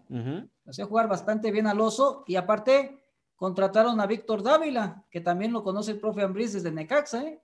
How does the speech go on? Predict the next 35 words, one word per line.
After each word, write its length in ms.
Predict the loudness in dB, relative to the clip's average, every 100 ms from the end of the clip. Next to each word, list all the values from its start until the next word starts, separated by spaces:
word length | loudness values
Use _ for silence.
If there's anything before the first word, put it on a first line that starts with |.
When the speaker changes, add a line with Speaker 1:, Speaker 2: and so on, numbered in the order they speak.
| _
Speaker 2:
Y 100 | -8
de 100 | -2
ahí 300 | -2 -4 -6
tuvo 280 | -6 -4 -2
un 200 | -2 -2
buen 180 | -2 -2
torneo 420 | -2 -2 -2 -2
Víctor 280 | -2 -4 -2
Dávila, 460 | 0 0 0 -2 -6 _ _ _ _ _ _ _ _ _ -10
se 120 | -6
lo 140 | -4
pidió 220 | 0 0
a 60 | 2
Pachuca, 560 | 2 0 0 4 4 2
Pachuca 380 | -4 -6 -4 -2
lo, 300 | -2 -4 -10
se 100 | -12
lo 120 | -8 -2
da, 240 | -2 -4 -14 _ _ _ _ _ _ _
¿verdad? 380 | -16 -8 -8 -8 -14 _ _
Pues 120 | -16
es 60 | -6
que 160 | -4
te 140 | -4 -4
digo, 420 | -2 -4 -6 -10
al 140 | -12 -2
darle, 500 | 0 2 -2 -4 -10
o 180 | -10 -6
sea, 260 | -2 -2 -2
si 280 | -6 -6
uno 200 | -2 0
hace 200 | 0 0
las 180 | 0 0
cosas 320 | -2 -4 -4
bien, 500 | -4 -4 -4 -6 -12